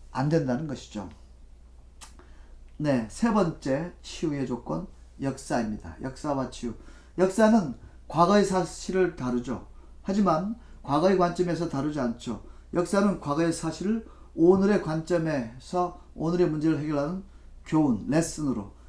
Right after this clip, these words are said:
길잡이로 다루는 것이죠. 역사는 과거와 현재의 대화이고, 역사는 언제나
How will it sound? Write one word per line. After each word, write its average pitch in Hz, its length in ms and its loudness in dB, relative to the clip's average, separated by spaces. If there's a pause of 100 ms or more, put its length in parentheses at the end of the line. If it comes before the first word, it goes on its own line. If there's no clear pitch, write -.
(180)
길잡이로 165 1160 -2 (360)
다루는 143 380 -4
것이죠. 110 420 -6 (400)
역사는 190 580 2 (400)
과거와 156 800 0
현재의 185 640 0 (260)
대화이고, 165 640 2 (240)
역사는 190 340 2
언제나 170 580 2